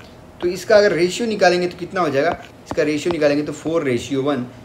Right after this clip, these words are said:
यानी कि फ़ोर रेशियो वन आपका सही जवाब आ जाएगा। सही जवाब आ गया भाई, फ़ोर रेशियो वन इसका सही जवाब आ जाएगा, बहुत ही आसानी से, बहुत अच्छा। चलिए, अगला सवाल देख लेते हैं। अब ये, ये भी थोड़ा सा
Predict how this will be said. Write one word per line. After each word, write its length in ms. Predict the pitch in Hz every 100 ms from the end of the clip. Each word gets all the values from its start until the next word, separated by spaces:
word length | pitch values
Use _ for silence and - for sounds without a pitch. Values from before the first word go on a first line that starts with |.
| -
यानी 120 | 127 135
कि 100 | 135
फ़ोर 300 | - 160 139
रेशियो 340 | 120 120 135
वन 160 | 123 120
आपका 260 | 113 -
सही 280 | 110 107 110
जवाब 320 | 113 127 -
आ 120 | 98 90
जाएगा। 320 | 87 78 - - - - - - - - - -
सही 280 | - 135 143
जवाब 200 | 151 147
आ 100 | 147
गया 140 | 165
भाई, 120 | 185
फ़ोर 300 | 190 - 139
रेशियो 360 | 131 113 - 147
वन 140 | 117
इसका 260 | 107 104 - - - - -
सही 220 | - 120
जवाब 280 | 120 107 90
आ 80 | 87
जाएगा, 220 | - 87
बहुत 340 | 151 190 202 151
ही 40 |
आसानी 280 | 117 113 90
से, 120 | 101
बहुत 280 | 117 139 -
अच्छा। 180 | - 95
चलिए, 280 | 139 117 - - - - 143
अगला 220 | 208 185
सवाल 240 | 123 95
देख 160 | 90 90
लेते 180 | 87 -
हैं। 120 | - - - - - - - - - - - - -
अब 140 | 165 143
ये, 220 | 156 214 165
ये 220 | 135 160
भी 120 | 190
थोड़ा 200 | 175 196
सा 380 | 196 226 -